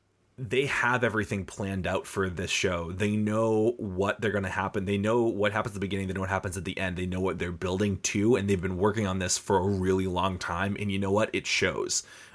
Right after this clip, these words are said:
Um, so they've had time to let this, you, to let this breathe. They had time to build it to be what it should be. Um, they built the sets, so what happens in front of the camera, um,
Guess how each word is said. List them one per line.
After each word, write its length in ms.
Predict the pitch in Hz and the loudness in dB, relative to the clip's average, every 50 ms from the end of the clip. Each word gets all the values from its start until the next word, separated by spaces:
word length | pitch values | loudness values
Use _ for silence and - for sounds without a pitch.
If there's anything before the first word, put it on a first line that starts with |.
| - - | -4 -2
Um, 320 | 107 104 101 98 92 - - _ - | 0 0 -2 -2 -6 -8 -14 _ -6
so 300 | - - 120 107 98 98 | -2 0 0 0 0 0
they've 240 | 101 107 107 101 | 0 0 0 0
had 320 | - - - 104 107 107 - | 0 -2 0 0 0 -2 -4
time 300 | - - 104 104 104 101 | -6 -6 -6 -4 -6 -4
to 200 | - 113 101 92 | -2 0 0 0
let 260 | 85 95 90 - - | 0 0 -2 -2 -4
this, 240 | 90 87 - - - - | -6 -6 -6 -8 -8 -6
you, 220 | - 107 104 - - - - | -4 -4 -4 -4 -6 -8 -6
to 140 | 120 101 101 | -4 0 0
let 200 | 98 101 - - | 0 0 0 0
this 240 | - 113 98 - | 0 0 0 -2
breathe. 540 | 98 85 - 95 110 120 123 110 104 101 90 - - - - | -2 -4 -2 0 2 2 2 2 2 0 -4 -8 -16 -10 -4
They 120 | - 120 110 | 0 0 2
had 240 | 110 107 110 107 | 2 0 0 -2
time 320 | - - 113 110 110 107 101 | -2 -4 -2 -2 -2 -4 -4
to 160 | - - - | -2 -2 -4
build 340 | 98 - 110 98 101 107 104 | -2 -2 0 0 0 0 -2
it 100 | - - | -2 -2
to 140 | - 110 95 | -4 -4 -2
be 120 | 110 110 | 0 0
what 220 | 107 104 98 85 | 2 2 0 0
it 80 | - - | 0 0
should 300 | - - - 101 104 - | 0 2 2 2 0 0
be. 300 | - 82 - - - - - - - - - - | -2 -2 -2 -4 -4 -6 -12 -18 -20 -20 -10 -4
Um, 280 | - 120 110 110 107 - - | -2 0 0 0 0 0 0
they 140 | - - 107 | 2 2 2
built 280 | 85 - - 117 - - | 2 2 2 2 2 0
the 80 | 123 | 0
sets, 500 | 113 - - 101 101 - - - - - | 0 2 0 0 0 -2 -4 -4 -2 -2
so 220 | - - 113 101 98 | 0 0 2 2 2
what 240 | 101 95 101 101 | 2 2 0 0
happens 380 | 101 - 110 104 - 107 101 101 | 0 0 -2 0 -2 -2 -4 -4
in 100 | 98 95 | -4 -4
front 320 | 92 - - 113 110 110 | -6 -4 -2 0 0 0
of 60 | 107 101 | 0 0
the 80 | 101 | -2
camera, 580 | - - - 101 95 95 95 92 90 92 98 - - - - - - _ _ _ _ - - | -2 -2 -2 -2 -2 0 0 -2 -2 -2 -4 -6 -10 -20 -20 -20 -20 _ _ _ _ -4 0
um, 380 | 113 107 95 92 92 90 92 | 0 0 0 0 -4 -6 -8